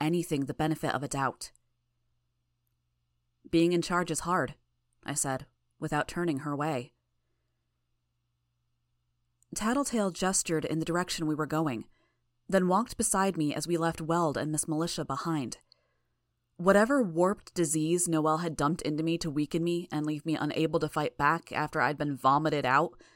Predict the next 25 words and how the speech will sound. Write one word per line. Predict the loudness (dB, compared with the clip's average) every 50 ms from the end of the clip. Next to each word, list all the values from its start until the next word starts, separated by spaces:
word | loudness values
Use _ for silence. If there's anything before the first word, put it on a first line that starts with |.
| _ _ _ _ _
was | -4 -2 -2
steadily | 0 2 2 2 2 2 2 2 2
wearing | 2 2 0 0 0 0 0
off. | 0 0 0 -2 -6 -10 -20 -20 _ _ _ _ _ _ _ _ _ _ _ _ _ _ _ _ _ _ -6
That | -2 2 2 4 4
was | 2 2
only | 2 2 2 2 2
a | 0
part | 0 -2 -2 -2 0 0 0
of | 0 0
the | -2 -2 0
overarching | 0 0 0 2 2 2 2 0 0 -2 -4 -4 -4
problem, | -4 -4 -2 -2 -2 -2 -2 -2 -4 -4 -4
though, | -4 -4 -6 -6 -8 -10 _ _ _ _ _ _ _ _ _ _ _ _ -2
and | 0 2
I | 2 2
still | 2 0 0 0 -2
felt | -2 -2 -2 -2 -2 -2 -4
drained. | -6 -6 -4 -4 -2 -2 -2 -4 -6 -8 -10 -14 _ _ _ _ _ _ _ _ _ _ _ _ _ _ _ _ _ _ _ _ _ _ -4
My | 0 0 0
stamina | 0 0 0 0 2 2 2 2 2 2 2 2
was | 2 2 2 0
pretty | -2 -4 -4 -2 -2 -2 0
rock | 0 2 2 0 0 -2 -4
bottom, | -2 -2 0 0 -2 -2 -6 -8 -12